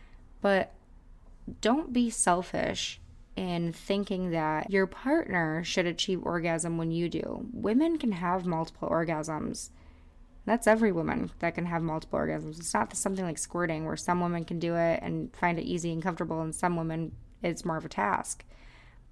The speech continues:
Every woman is going to be perfectly capable of multiple orgasms. Some will be a little bit more sensitive after the initial orgasm and maybe take a bit longer for their refractory period, but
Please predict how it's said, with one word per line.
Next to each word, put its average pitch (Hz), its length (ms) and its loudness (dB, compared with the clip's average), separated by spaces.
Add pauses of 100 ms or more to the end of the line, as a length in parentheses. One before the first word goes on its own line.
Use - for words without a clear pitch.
(120)
Every 233 240 4
woman 185 240 6
is 175 140 0
going 170 360 -2
to - 140 -4
be 180 140 2
perfectly 247 480 2
capable 160 580 0
of 170 300 0
multiple 170 420 4
orgasms. 165 800 0
Some 214 240 4
will 262 80 4
be 277 100 2
a 269 40 4
little 233 140 6
bit 190 100 2
more 175 140 0
sensitive 165 560 0
after 165 600 0 (360)
the 180 100 0
initial 165 320 0
orgasm 165 680 0 (180)
and 160 340 0 (200)
maybe 160 240 -2
take - 380 -4 (400)
a - 60 -2
bit 175 200 -2
longer 170 320 0
for 170 180 -2
their 160 140 0
refractory 185 580 2
period, 160 480 0 (100)
but 233 380 2